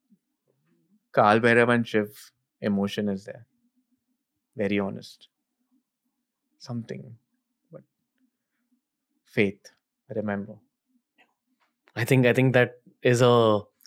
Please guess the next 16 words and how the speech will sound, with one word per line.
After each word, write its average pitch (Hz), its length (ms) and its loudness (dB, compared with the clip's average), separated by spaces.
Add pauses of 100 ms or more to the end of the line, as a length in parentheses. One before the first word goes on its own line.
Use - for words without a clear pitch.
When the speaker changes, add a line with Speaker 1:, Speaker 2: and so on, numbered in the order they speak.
(160)
Speaker 2:
nice 123 240 2
reminder 110 400 2
for 110 120 2
the 110 120 2
audience 98 360 0
as 101 120 -6
well. 95 180 -6
Speaker 1:
Yeah, - 280 -16 (200)
faith. - 320 -18 (400)
That - 140 -18 (260)
specifically 107 520 -8
for - 160 -10
you. - 240 -16 (760)
Speaker 2:
Understood. 104 460 -8 (600)
Understood. 110 440 -4
Speaker 1:
Yeah. 151 100 -16